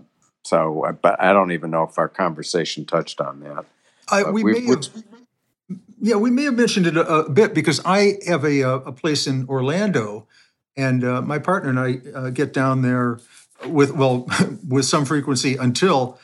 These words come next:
Speaker 2: this happened. Now she's, um, in a, one place in North Carolina, I'm in another, and, uh, because we're just, you know, social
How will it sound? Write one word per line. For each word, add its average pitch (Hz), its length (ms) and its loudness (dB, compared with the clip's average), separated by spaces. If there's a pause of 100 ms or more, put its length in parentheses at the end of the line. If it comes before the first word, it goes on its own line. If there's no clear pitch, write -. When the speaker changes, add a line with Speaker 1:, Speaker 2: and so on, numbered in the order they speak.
(240)
Speaker 2:
this 135 180 2
happened. 135 420 0
Now 131 380 0
she's, 147 680 -2
um, 120 440 -4
in 131 160 0
a, 117 260 0 (360)
one 185 180 4
place 135 340 2
in 127 80 4
North 127 220 2
Carolina, 131 360 0
I'm 143 120 0
in 123 60 2
another, 117 460 -2 (460)
and, 123 320 0
uh, 113 280 -4 (140)
because 123 360 -2
we're 120 160 -2 (420)
just, - 380 -8
you 113 480 -10
know, 110 140 -6
social 123 540 0